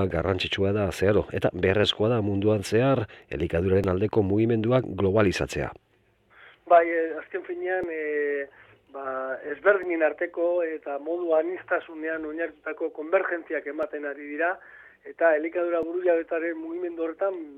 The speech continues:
Speaker 2: berdin-berdin elkartzen dira ekologistak, mugimendu sozialak, gosearen kontrako elkarte eta ekimenak, edo nekazariak eta kontsumitzaileak, ezta? Talde horretatik, ba,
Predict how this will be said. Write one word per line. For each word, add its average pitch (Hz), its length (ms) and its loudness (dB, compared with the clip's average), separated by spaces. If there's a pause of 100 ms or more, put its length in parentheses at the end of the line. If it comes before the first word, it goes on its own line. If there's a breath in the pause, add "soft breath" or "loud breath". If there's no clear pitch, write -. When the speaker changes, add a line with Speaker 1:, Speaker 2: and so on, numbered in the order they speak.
(120)
Speaker 2:
berdin-berdin 160 560 -6 (160)
elkartzen 156 420 -10
dira 165 220 0 (400 loud breath)
ekologistak, 190 880 0
mugimendu 165 500 -10
sozialak, 170 640 -2 (320 loud breath)
gosearen 170 480 4
kontrako 156 720 -4
elkarte 165 480 -2
eta 151 160 -4
ekimenak, 170 560 -4 (300 loud breath)
edo 147 260 2
nekazariak 160 800 0
eta 151 160 -4
kontsumitzaileak, 143 840 -12
ezta? 147 300 -10 (420 loud breath)
Talde 151 240 0
horretatik, 165 500 -2
ba, 147 220 0